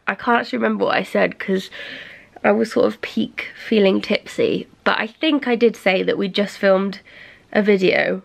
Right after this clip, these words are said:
We filmed a tipsy Q and A. Um, so I'll hopefully see you in that video, which will be next. And there was some juicy questions in there, so please come watch.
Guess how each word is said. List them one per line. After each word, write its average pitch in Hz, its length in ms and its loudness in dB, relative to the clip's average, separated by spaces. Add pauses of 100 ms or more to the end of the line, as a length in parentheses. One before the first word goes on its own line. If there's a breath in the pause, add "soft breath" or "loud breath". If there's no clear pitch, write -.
We 220 120 2
filmed 214 260 2
a 196 60 -4
tipsy - 380 -4
Q 190 200 4
and 190 120 4
A. - 340 -2 (380 loud breath)
Um, 185 420 -2 (540)
so 226 160 2
I'll 233 80 2
hopefully 247 340 0
see 226 200 2
you 190 40 6
in 190 140 4
that - 160 0
video, 170 540 0
which - 260 -6
will 190 80 0
be 190 140 -2
next. - 600 -6 (500 loud breath)
And 190 360 -4
there 208 180 0
was 214 160 -4
some 208 480 -2 (560)
juicy 226 360 2
questions 196 500 -2
in 170 160 -4
there, - 260 -2
so 196 140 -4
please 214 260 -2
come 185 240 0
watch. - 540 -2